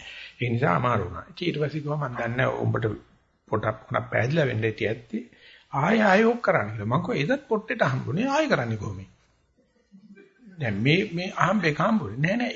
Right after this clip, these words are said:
ඒ විදිහටම කරන්නයි. කරලා, කරලා, කරලා, කරලා, කරලා ඉඳගෙන ඉඳලා බලන්නයි කිව්වා.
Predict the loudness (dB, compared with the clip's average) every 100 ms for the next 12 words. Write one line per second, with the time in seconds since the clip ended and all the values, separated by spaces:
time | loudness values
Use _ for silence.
0 | 2 4 4 2 6 6 6 2 0 -2
1 | -2 -4 -8 -12 -16 -14 -14 -18 -20 -20
2 | -20 -2 0 2 0 0 -2 -2 -4 -4
3 | -4 -4 -4 -4 -8 -6 -4 -4 -6 _
4 | _ _ _ 2 4 6 4 4 2 4
5 | 2 0 -4 -4 -4 -4